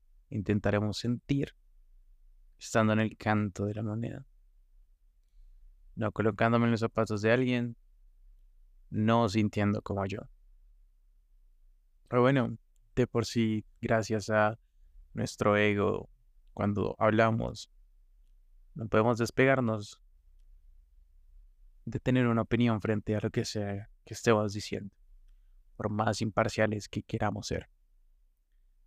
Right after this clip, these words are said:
El capítulo de hoy les vengo a contar un sueño que tuve, o más bien una pesadilla. Em,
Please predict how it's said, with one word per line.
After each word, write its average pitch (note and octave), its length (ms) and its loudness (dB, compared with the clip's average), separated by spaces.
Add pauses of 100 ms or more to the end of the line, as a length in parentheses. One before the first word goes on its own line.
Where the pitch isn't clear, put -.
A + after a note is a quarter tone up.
(280)
El - 80 -20
capítulo C#3 380 2
de D#3+ 80 4
hoy D3+ 180 4
les - 500 -4 (920)
vengo C3 260 0
a - 20 -2
contar B2 300 0
un A#2+ 120 0
sueño A#2 280 0
que C3+ 100 0
tuve, B2+ 360 0 (1400)
o B2 260 2
más A#2 180 2
bien A#2 140 2
una A2 160 4
pesadilla. A2+ 640 -2 (1400)
Em, A2 760 0